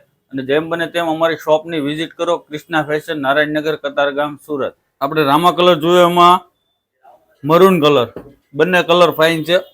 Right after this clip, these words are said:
મરૂન કલરની કલર ડિઝાઇન વસ્તુ બહુ સારી છે, તમે જોઈ શકો છો. વર્કનું ફિનિશિંગ ને વસ્તુ એકદમ મસ્ત છે. બંને કલર ફાઇન છે. તમે જે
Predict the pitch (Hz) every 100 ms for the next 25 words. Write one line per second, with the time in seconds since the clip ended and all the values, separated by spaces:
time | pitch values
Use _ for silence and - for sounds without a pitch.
0 | _ _ - 143 160 160 160 165 170 156
1 | 160 165 160 165 165 156 151 - 165 151
2 | 127 135 139 127 147 - - 139 139 143
3 | 147 113 131 131 165 131 139 139 156 139
4 | 147 151 151 156 151 127 135 - 139 135
5 | 139 131 135 - 120 127 202 _ _ _
6 | _ 147 165 185 151 165 160 135 147 151
7 | 160 147 151 139 139